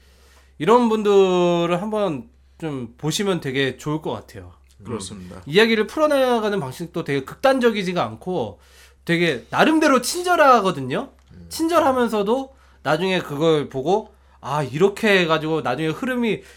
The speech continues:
Speaker 1: 조금씩 조금씩 쌓아나가다가", 그러니까 뭐 롤 같은 거 하면서 스노우볼링 굴리듯이 조금씩 조금씩 쌓아나가다가 나중에 한 번에 확 풀어버리는 게 있어요. 이게 이제 또 여기서 엄청나게 이제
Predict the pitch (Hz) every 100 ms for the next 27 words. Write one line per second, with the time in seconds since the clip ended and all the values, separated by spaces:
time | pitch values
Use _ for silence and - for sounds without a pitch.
0 | - - 311 392 320 311 302 269 240 262
1 | 202 151 156 151 170 156 107 - - 185
2 | 196 170 151 143 214 254 247 226 196 180
3 | 277 302 262 233 196 151 135 120 117 123
4 | 127 101 104 _ _ _ 262 392 359 349
5 | 285 254 233 247 262 196 151 160 151 120
6 | 123 160 175 202 202 190 - - - -
7 | - - - 349 269 208 180 135 - 101
8 | 92 _ _ _ _ _ _ _ _ -
9 | - 190 202 233 185 147 156 143 151 135
10 | 117 127 135 120 131 196 190 165 143 135
11 | 110 110 104